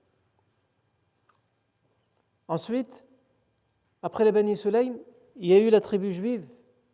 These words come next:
des Bani Qaynuqa, qui ont ouvertement rompu le pacte d'alliance, de non-agression et de vivre ensemble qui avait été signé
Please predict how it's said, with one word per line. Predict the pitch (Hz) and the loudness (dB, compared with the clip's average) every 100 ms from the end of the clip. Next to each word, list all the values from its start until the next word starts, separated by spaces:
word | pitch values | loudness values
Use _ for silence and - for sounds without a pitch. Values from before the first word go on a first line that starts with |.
| _ _ _ 151 | _ _ _ -10
des | 156 | -4
Bani | 190 202 | -2 -2
Qaynuqa, | 202 202 208 202 190 117 - _ _ _ _ _ _ _ _ _ | -4 -4 -4 -4 -6 -6 -14 _ _ _ _ _ _ _ _ _
qui | - 185 | -4 -2
ont | 196 - | -2 0
ouvertement | 208 220 - 208 208 185 - - _ _ _ _ _ _ _ _ - | 0 0 0 0 0 -4 -8 -20 _ _ _ _ _ _ _ _ -12
rompu | 139 190 214 220 214 | -2 -2 -2 -4 -6
le | 190 190 | -2 -2
pacte | 226 208 - - - _ _ _ _ _ _ _ | 0 -2 -4 -20 -20 _ _ _ _ _ _ _
d'alliance, | 147 175 165 185 233 - - - _ _ _ _ _ _ _ _ _ _ _ _ | -6 -4 -2 -2 -4 -8 -18 -20 _ _ _ _ _ _ _ _ _ _ _ _
de | 156 147 160 | -14 -10 -6
non-agression | 170 190 185 180 170 170 165 170 - 240 247 - _ _ _ _ _ _ _ 170 | -4 -4 -6 -6 -4 -2 -2 -4 -4 -6 -6 -18 _ _ _ _ _ _ _ -8
et | |
de | 160 175 | -2 0
vivre | 165 214 165 131 - _ _ _ - - - - _ _ _ | 0 -2 -4 -6 -12 _ _ _ -20 -20 -20 -20 _ _ _
ensemble | 170 170 220 247 226 208 - - _ _ | -8 -4 0 0 -2 -8 -12 -20 _ _
qui | - 196 | -2 2
avait | 190 | 2
été | 190 185 | 0 -4
signé | - 202 208 247 | -6 -4 -4 -4